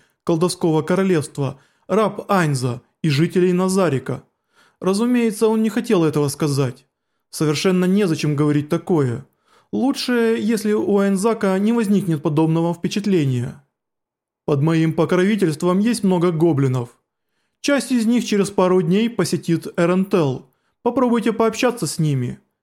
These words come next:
Предвзятое мнение, которое вы имеете о гоблинах, будет, конечно, разрушено. Между прочим, людоящеры почти не едят мясо. Их основная пища — рыба.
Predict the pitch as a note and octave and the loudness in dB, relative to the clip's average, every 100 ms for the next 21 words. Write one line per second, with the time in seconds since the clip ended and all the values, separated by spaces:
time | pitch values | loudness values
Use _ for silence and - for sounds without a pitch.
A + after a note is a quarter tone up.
0 | _ _ D3+ D3 D3+ E3+ E3+ E3+ E3+ F#3 | _ _ -2 0 2 2 0 0 2 0
1 | A3 F3 D3 D#3 D#3+ D#3+ D#3 D#3 D#3+ D#3+ | 0 0 0 0 0 2 2 2 2 2
2 | D#3+ D#3 D3 D#3 E3 F#3+ G3 D#3 C3 B2+ | 0 0 0 0 2 2 2 0 -2 -4
3 | - _ _ _ - F#3+ B3+ A#3 A3 G#3 | -12 _ _ _ -6 -2 0 0 0 2
4 | F#3 D#3+ E3+ E3 D#3 D#3+ C3 C#3 A#2+ - | 2 0 0 0 2 0 -2 -4 -4 -8
5 | _ _ _ _ _ F3+ A#3 B3+ A#3+ B3+ | _ _ _ _ _ -2 0 0 0 -2
6 | B3+ A#3+ A#3+ A#3+ A#3+ C4+ - G3+ F3+ F3 | 0 -2 0 0 2 0 0 0 0 -2
7 | A3+ - C4 B3 B3+ A#3+ G#3 - D#3 C3+ | -4 -2 0 2 0 0 -2 0 -2 -2
8 | - - _ _ _ _ - D#3 E3+ F3+ | -6 -12 _ _ _ _ -4 -2 -2 0
9 | F3 F3+ F3+ F3+ A#3 A3+ - G#3+ A#3 D#3 | 0 0 0 -2 -2 -2 -2 0 0 0
10 | B2+ | -4